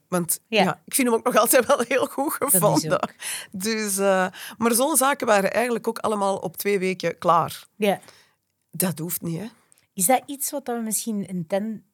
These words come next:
Speaker 2: tendency toe, toe, toe hebben? Om toch die zaken some-, somehow, als het, als het, <laughs> om het nu met de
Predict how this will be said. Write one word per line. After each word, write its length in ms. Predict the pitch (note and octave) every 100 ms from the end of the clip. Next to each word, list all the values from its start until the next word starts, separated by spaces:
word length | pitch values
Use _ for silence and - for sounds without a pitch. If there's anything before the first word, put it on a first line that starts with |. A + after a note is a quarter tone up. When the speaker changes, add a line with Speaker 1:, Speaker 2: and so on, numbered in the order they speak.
| _
Speaker 2:
tendency 640 | - G#3 A#3 B3+ - C4 A#3+
toe, 300 | A#3 A3+ - _ _
toe, 300 | G#3+ G3 - _
toe 180 | F#3+ C3
hebben? 420 | D#3 D#3+ D4+ G4+
Om 400 | G#3+ G#3 G3 G3 _ _ _ _ _ -
toch 220 | - -
die 260 | F3 G#3+
zaken 720 | A3+ A3+ A#3+ B3 B3+ B3+ B3+ - _ _ _ _ _
some-, 380 | - B3 B3 C4 -
somehow, 520 | - C#4+ C#4 C#4 C4+
als 180 | A3 A3+
het, 160 | A3 -
als 160 | G#3 G3+
het, 300 | F#3+ - - _ _
<laughs> 360 | F3 F3 A#3 -
om 160 | G3+
het 160 | G3+ G3
nu 140 | G3
met 220 | F#3+ F3
de 180 | F3 E3+